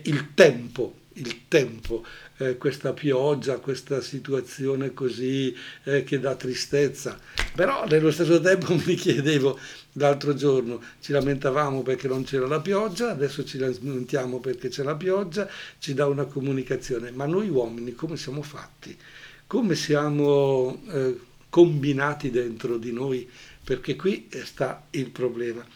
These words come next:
E poi che cosa è importante davvero per la nostra vita? Boh, allora io direi che possiamo fino a domani dare la, <laughs> come fino a domani? Fino a domani è il titolo della canzone di Mina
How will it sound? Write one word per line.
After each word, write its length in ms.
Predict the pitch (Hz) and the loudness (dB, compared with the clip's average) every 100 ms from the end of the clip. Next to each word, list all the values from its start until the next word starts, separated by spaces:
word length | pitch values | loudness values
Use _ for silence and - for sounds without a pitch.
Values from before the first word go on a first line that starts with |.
| - _ | -20 _
E 120 | - | -4
poi 380 | 151 170 151 131 | 0 2 2 2
che 200 | - 151 | -2 -4
cosa 640 | - 196 233 143 139 - - | -2 -2 0 -2 -4 -6 -12
è 360 | - 165 170 - | 0 2 2 -2
importante 1000 | - 151 147 139 123 - 117 151 147 - 110 | -2 -2 0 -6 -8 -10 -6 -4 -4 -6 -6
davvero 480 | 120 110 139 131 | -8 -4 0 0
per 160 | 123 120 | -2 -6
la 100 | 123 | -6
nostra 380 | 117 123 - 113 | -8 -10 -8 -8
vita? 280 | 117 113 - - - - - - | -8 -12 -16 -20 -20 -18 -18 0
Boh, 260 | 160 - - - - | 0 0 -10 -16 -4
allora 380 | 139 143 131 | 0 2 2
io 160 | 143 190 | 0 0
direi 480 | 139 127 120 113 117 | -2 -2 -2 -4 -8
che 120 | 135 | -6
possiamo 600 | 139 123 - 123 117 117 | -6 -8 -6 -6 -6 -8
fino 340 | 117 165 147 123 | -6 -4 -2 -2
a 40 | |
domani 600 | 120 117 139 139 139 135 - - - - - | -4 -4 -4 -4 -6 -8 -12 -20 -20 -20 -16
dare 320 | 123 139 131 | -6 -4 -2
la, 160 | 127 120 - - 165 | -2 -4 -6 -10 -10
<laughs> 200 | 196 233 - | -10 -12 -6
come 220 | 139 131 | -4 -4
fino 240 | - 120 | -6 -6
a 40 | 117 | -6
domani? 440 | 107 107 110 110 - - - - | -6 -10 -12 -14 -18 -18 -18 -6
Fino 220 | 151 151 | 0 0
a 40 | |
domani 280 | 135 135 156 | 0 0 2
è 40 | |
il 120 | 139 - | 0 0
titolo 320 | 170 151 135 | -2 0 -2
della 140 | 127 | -2
canzone 480 | 127 135 123 143 139 | -2 -4 -2 -2 -2
di 100 | 127 | -2
Mina 440 | 135 156 135 117 | -2 0 -2 -4